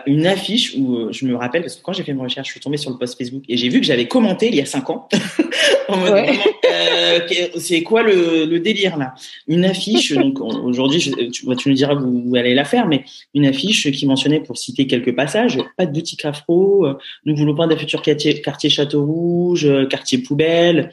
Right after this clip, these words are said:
Speaker 1: Vous êtes là, mais vous n'êtes pas les bienvenus. Comment, bah, déjà, comment t'as réagi en voyant ça ? Bon, on sait déjà comment t'as réagi, mais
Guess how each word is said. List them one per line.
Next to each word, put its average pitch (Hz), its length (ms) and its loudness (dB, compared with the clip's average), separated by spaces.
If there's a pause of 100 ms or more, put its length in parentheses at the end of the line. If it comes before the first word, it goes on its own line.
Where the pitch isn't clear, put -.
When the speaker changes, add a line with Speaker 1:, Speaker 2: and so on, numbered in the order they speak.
(240)
Speaker 1:
Vous 147 200 4
êtes 151 120 0
là, 185 120 2
mais 156 140 4
vous 127 160 0
n'êtes 139 180 4
pas 175 100 0
les 151 120 2
bienvenus. 131 480 2 (380)
Comment, 208 640 -2 (640)
bah, 113 120 -8
déjà, 131 180 4
comment 170 240 0
t'as 104 180 -4
réagi 104 340 0
en 107 40 -4
voyant 98 160 -4
ça ? 165 140 -2
Bon, 117 140 0
on 107 40 -2
sait 107 140 -4
déjà 110 200 0
comment 117 200 -8
t'as 113 100 -8
réagi, 135 240 4
mais 139 200 0